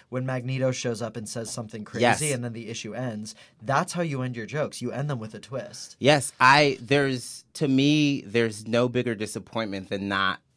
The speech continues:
Speaker 2: than saying, "Oh, is this the penultimate page? There better be something." There is something.
Speaker 1: Yeah.
Speaker 2: Oh, like, I would never wanna leave an audience hanging. It's, to me, the most tried and true form of joke construction. The
Speaker 1: Yeah.
Speaker 2: second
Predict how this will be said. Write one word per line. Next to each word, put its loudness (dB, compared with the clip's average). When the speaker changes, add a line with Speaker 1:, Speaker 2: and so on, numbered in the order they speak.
Speaker 2:
than -10
saying, -10
"Oh, -12
is -14
this -12
the -10
penultimate -10
page? -10
There -14
better -10
be -16
something." -12
There 6
is 8
something. 4
Speaker 1:
Yeah. 4
Speaker 2:
Oh, -6
like, 0
I 4
would 0
never 0
wanna -4
leave -8
an -12
audience -6
hanging. -6
It's, -8
to -8
me, -6
the -12
most -8
tried 0
and -6
true -6
form -2
of -6
joke -4
construction. -4
The -4
Speaker 1:
Yeah. -6
Speaker 2:
second -2